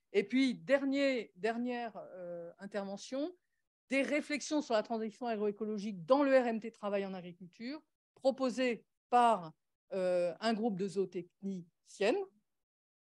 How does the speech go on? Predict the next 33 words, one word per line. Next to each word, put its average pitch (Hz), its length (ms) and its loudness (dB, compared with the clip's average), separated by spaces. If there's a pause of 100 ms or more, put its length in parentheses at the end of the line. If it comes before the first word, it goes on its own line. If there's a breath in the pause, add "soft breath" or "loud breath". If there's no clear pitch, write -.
(180)
euh, 185 420 0
de 185 140 -2
l'inra 226 680 2
et, 233 440 0
euh, 175 560 -8 (420)
de 202 60 -4
l'Institut 214 480 -6
Agrodren, 196 600 -4
ainsi 170 320 -18
que 180 60 -16
de 180 100 -8
Veta 175 320 -14
Grossup 196 580 -12 (220)
et 202 100 -10
de 180 80 -10
l'Institut 196 400 -14
de 175 80 -18
l'élevage, 226 400 -4 (640)
pour 277 220 0
nous 254 440 2 (500)
donner, 262 640 4
euh, 196 400 0 (140)
un 196 160 -10
certain 240 340 -4
nombre 247 240 4
de 196 80 2
résultats, 226 680 2
de 254 100 -4
réflexions 226 540 -4
que 254 100 -8
leur 208 200 0
ont 196 100 -6
provoqué 220 680 -6